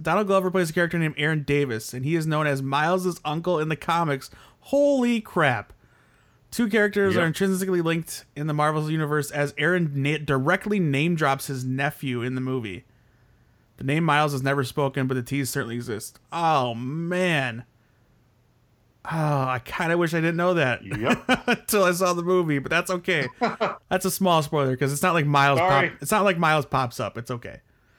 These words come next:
Speaker 1: Um, that's
Speaker 2: Yeah.
Speaker 1: okay. Uh, what do you say? Miles will, however, be featured in the animated movie.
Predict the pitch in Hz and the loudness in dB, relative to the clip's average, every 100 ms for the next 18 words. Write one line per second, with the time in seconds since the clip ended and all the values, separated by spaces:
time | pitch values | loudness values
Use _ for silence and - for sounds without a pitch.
0 | _ _ _ _ _ _ - 123 110 107 | _ _ _ _ _ _ -12 -6 -4 -4
1 | 104 107 117 _ 127 113 127 123 101 _ | -6 -8 -12 _ -8 -4 -4 -4 -8 _
2 | _ _ _ 135 131 147 139 135 135 156 | _ _ _ -2 0 2 0 0 0 0
3 | 160 165 160 160 160 151 127 160 143 147 | 2 0 2 2 2 0 0 -2 -4 -4
4 | 123 127 131 123 120 143 151 147 151 | -4 -4 -2 -2 -2 -2 -2 -2 -4